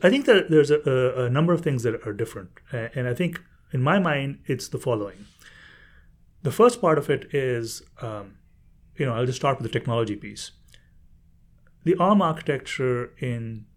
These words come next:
t-, the early two thousands was a, um, mobile and embedded optimized architecture. It didn't really have the, the architectural framework to build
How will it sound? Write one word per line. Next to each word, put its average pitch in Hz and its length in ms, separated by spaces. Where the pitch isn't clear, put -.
t-, - 160
the 131 140
early 123 180
two 127 120
thousands 104 540
was 131 440
a, 113 320
um, 107 320
mobile 143 360
and 127 120
embedded 113 380
optimized 101 520
architecture. 101 500
It 127 60
didn't 185 200
really 147 200
have 127 320
the, 113 260
the - 160
architectural 143 480
framework 113 800
to 123 80
build 107 340